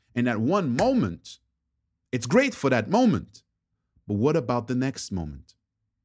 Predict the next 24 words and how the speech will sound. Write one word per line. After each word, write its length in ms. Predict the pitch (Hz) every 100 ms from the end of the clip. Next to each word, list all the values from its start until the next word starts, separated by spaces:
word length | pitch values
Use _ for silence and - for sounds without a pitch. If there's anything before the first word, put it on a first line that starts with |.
| _ _ _ _ _ _ _ _ - _
See, 360 | - 143 123 - _ _ _
that 320 | 104 139 202
spark 680 | - - - 165 143 - - _ _ _
creates 420 | - 123 139 139 -
an 120 | 120
internal 460 | 110 107 139 127 117
motivation, 800 | 110 104 90 120 110 - 69 - _ _ _ _ _ _ _ _ _ _ _
whether 280 | - 120 147
it 180 | 143 104
disturbs 640 | 113 - - 165 131 82
you. 160 | 80 73 _ _ _ _ _ _ _ _ _ 107
Being 220 | 160 190
disturbed 400 | 131 - 120 156
is 120 | -
great. 500 | 131 185 139 - - _ _ _ _
Sometimes 480 | - 214 226 190 139
even 240 | 190 180 143
being 320 | 175 160 135 -
angry 480 | 226 220 107 73 _ _ _ _ -
or 120 | 120
being 200 | 180 170
upset 520 | 117 - - 208 - -
is 120 | 110
good 360 | 107 226 247